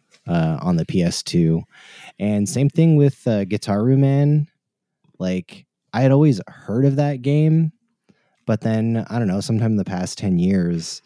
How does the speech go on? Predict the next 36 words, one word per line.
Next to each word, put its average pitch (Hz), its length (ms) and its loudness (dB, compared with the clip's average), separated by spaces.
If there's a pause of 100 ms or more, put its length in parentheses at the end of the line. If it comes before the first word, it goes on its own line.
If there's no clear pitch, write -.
(500)
um, 85 380 0
I 92 140 -6
think - 580 -2
from 117 200 0
hearing 123 500 6
Greg 101 260 0
Seward 131 320 6
talk 92 220 -2
about 90 180 0
it 87 60 -2
on 90 100 0
the 90 80 0
Player 92 220 -2
One 87 160 -2
podcast, 87 720 -6 (640)
I 101 40 0
was 107 120 0
like, 110 380 0
I, 95 140 -4
and 113 180 2
then 110 80 2
I 101 40 2
saw 107 220 2
it 98 60 -2
somewhere 95 300 2
and 95 60 2
was 87 120 -2
like, 104 240 -4
"All 185 120 4
right, 156 240 4
well, 127 140 4
it's 135 160 0
not 151 100 6
too 110 140 4
expensive. 101 540 0
I'll, 107 240 2